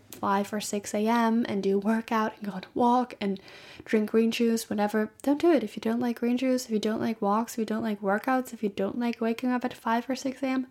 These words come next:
don't do it. It's your life and you need to figure out what you like in there,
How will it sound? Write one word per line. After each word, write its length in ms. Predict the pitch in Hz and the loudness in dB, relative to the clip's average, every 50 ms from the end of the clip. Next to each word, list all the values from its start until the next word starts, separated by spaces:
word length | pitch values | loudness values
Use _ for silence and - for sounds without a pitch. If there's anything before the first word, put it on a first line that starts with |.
| _ _ _ _ | _ _ _ _
don't 340 | - 240 247 254 254 254 - | -2 0 0 0 -2 -2 0
do 180 | - 294 294 | 4 4 4
it. 200 | 269 220 208 - - - - - - - - - - _ | 4 4 0 -4 -10 -20 -20 -20 -20 -20 -20 -20 -4 _
It's 160 | 233 226 - | -2 0 2
your 180 | 240 262 262 254 | 2 2 4 4
life 300 | 240 226 220 220 220 - | 4 4 4 2 0 0
and 180 | 214 202 202 | 0 0 2
you 80 | 208 208 | 2 2
need 160 | 214 214 208 | 0 0 0
to 80 | - 214 | -2 -4
figure 280 | - - 202 - 202 | -4 -4 -2 0 2
out 260 | 196 196 196 196 - | 4 4 4 2 0
what 160 | 226 196 190 196 | -2 -2 -2 0
you 220 | 190 202 233 277 | 0 2 2 4
like 280 | 277 277 254 240 240 - | 4 4 4 2 2 0
in 180 | 226 214 208 | -2 0 2
there, 360 | 208 202 202 196 196 196 - | 2 2 2 2 2 0 -2